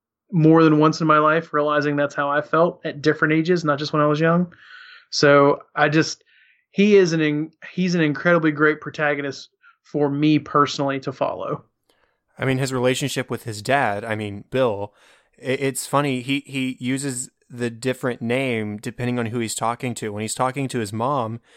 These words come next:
Speaker 2: it, that's when he uses dad because his mom wants him to think of his new stepdad as his dad because
Speaker 1: Mm-hmm.
Speaker 2: his real dad's not around. His, his real dad, I think, actually died when he was a kid.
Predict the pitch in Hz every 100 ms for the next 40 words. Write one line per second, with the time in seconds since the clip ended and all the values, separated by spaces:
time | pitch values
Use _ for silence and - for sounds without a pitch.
0 | _ _ 113 - _ - 120 120 135 123
1 | 120 120 110 113 104 - - 120 117 101
2 | 98 - 117 117 110 104 - - 120 110
3 | 110 101 107 110 123 139 113 107 113 110
4 | 104 110 107 104 _ 113 107 113 110 -
5 | 151 - 107 110 120 107 107 104 123 120
6 | 120 165 113 104 - _ _ _ - 151
7 | 135 143 147 - 117 117 151 135 120 120
8 | 117 123 127 110 101 98 - 123 110 117
9 | 120 117 110 147 143 _ 120 113 117 120
10 | 123 98 107 104 104 113 120 104